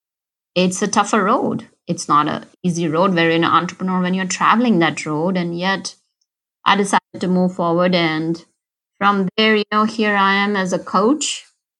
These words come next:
and an advisor and a person, first of all. And a lot of times when people ask, you know, to me, it's not about the titles. It's about your essence. And when you're talking about that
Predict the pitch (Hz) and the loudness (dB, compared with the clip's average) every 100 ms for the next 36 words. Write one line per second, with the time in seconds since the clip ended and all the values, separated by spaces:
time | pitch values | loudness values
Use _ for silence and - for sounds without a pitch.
0 | _ 180 175 165 160 160 165 165 - 170 | _ -2 0 2 0 0 0 0 0 0
1 | 160 156 170 165 175 175 208 208 214 - | -2 0 2 2 0 -2 0 0 -2 -8
2 | - 160 151 151 - 185 185 226 226 185 | -10 -8 -6 -6 -4 -6 0 2 2 0
3 | 180 - - 143 - - - _ _ _ | -6 -6 -8 -12 -12 -12 -12 _ _ _
4 | _ _ _ _ _ - 190 202 339 - | _ _ _ _ _ -4 2 4 4 0
5 | - 285 214 185 180 175 - _ 160 156 | 0 0 2 0 -2 -4 -6 _ 0 2
6 | 160 - 160 156 - 190 180 190 208 190 | 2 -2 -6 -6 -4 0 2 2 0 -4
7 | - 180 165 160 135 - - 160 - 466 | 0 0 4 2 0 -6 -2 -2 2 0
8 | - - - _ _ _ _ _ _ _ | 0 -8 -16 _ _ _ _ _ _ _
9 | _ _ _ _ _ _ _ _ 190 196 | _ _ _ _ _ _ _ _ -2 0
10 | 185 170 170 - - 151 - - - - | 2 2 2 -4 0 -2 -2 -6 -6 -10
11 | - 196 190 185 185 180 - 302 339 427 | -6 0 2 2 2 0 0 0 0 0
12 | 254 165 151 139 156 | 2 4 2 0 -6